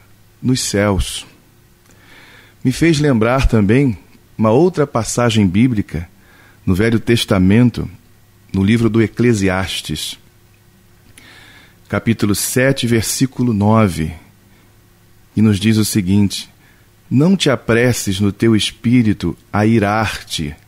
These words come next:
porque a ira abriga-se no seio dos tolos."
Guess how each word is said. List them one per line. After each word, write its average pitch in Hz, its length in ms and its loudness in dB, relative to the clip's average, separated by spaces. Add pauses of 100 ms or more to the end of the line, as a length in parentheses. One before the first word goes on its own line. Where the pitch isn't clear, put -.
(760)
porque 110 320 -4
a 107 140 0
ira 117 480 2
abriga-se 101 720 0
no 98 120 0
seio 104 400 0
dos 90 260 -6
tolos." 90 680 -4